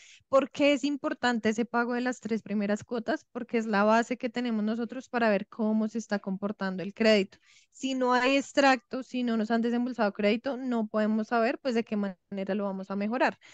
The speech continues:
No quiere decir que solo se pueda iniciando el crédito, no. Si ya llevas pagando uno, tres, cuatro años, dependiendo obviamente el crédito,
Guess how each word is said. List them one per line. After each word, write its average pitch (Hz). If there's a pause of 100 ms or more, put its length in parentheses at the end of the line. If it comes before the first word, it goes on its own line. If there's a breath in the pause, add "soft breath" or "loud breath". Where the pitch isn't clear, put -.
(260 loud breath)
No 269
quiere 294
decir 320
que 262
solo 254
se 285
pueda 220
iniciando 226
el 208
crédito, 233
no. 180
Si 208
ya 208
llevas 202
pagando 233
uno, 240
tres, 202
cuatro 220
años, 202
dependiendo 208
obviamente 226
el 240
crédito, 247